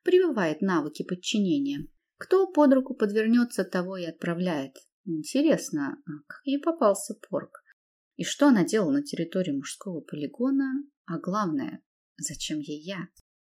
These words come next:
Я как раз думала об этом, двигаясь в направлении командной башни, когда услышала собачий лай по ту сторону чистокола. Подняла взгляд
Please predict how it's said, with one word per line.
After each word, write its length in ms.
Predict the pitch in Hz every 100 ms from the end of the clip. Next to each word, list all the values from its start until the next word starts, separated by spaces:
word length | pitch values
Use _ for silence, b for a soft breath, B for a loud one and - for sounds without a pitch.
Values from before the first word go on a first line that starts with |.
| _ -
Я 220 | 208 185
как 180 | 170 175
раз 240 | 170 160
думала 340 | 185 165 160
об 140 | 165 262
этом, 280 | 311 254 214
двигаясь 520 | 180 196 180 170 -
в 40 |
направлении 600 | 160 - 165 202 254 214
командной 580 | - 160 165 165 160 160
башни, 420 | 165 156 - -
когда 260 | - 156 156
услышала 440 | 311 311 349 320
собачий 500 | 302 - - - -
лай 220 | 180 202 233
по 160 | 160
ту 180 | - 180
сторону 580 | 180 - 156 170 165 170
чистокола. 800 | - 160 - 151 - 147 - - _ _ _ _ _ -
Подняла 400 | 165 180 180 165
взгляд 400 | - 214 285